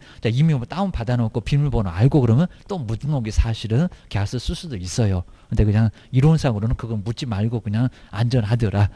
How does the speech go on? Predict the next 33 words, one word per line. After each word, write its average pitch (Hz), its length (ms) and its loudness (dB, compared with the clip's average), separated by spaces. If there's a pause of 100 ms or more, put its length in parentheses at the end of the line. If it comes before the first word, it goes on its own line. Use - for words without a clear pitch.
(280)
무등록이 131 480 2
차단되더라"라고만 107 1300 -2
정리를, 107 380 0
그러니까 - 260 -12
시험용이 190 460 -4
따로 160 240 -6
있으니까 117 580 0 (220)
그렇게 117 260 -2
알고 113 260 0
계시면 113 360 4 (180)
좋을 123 140 2
것 110 100 -2
같습니다. 95 480 0 (120)
그다음 117 200 6
이제, 127 220 8 (280)
자, 120 120 -4
두 156 160 0
번째 165 240 0
이제 131 120 0
가로 123 280 0
이 120 220 2
번, 113 260 2
백육십 131 480 0
페이지에 127 340 4 (220)
쭉 170 160 0
아래, 110 300 6 (260)
그리고 135 320 6 (300)
백육십일 151 640 2
페이지가 143 340 0
이제 113 160 -4
일반적인 147 640 -2
그냥 110 540 -2 (260)
공인인증서로는 131 1000 0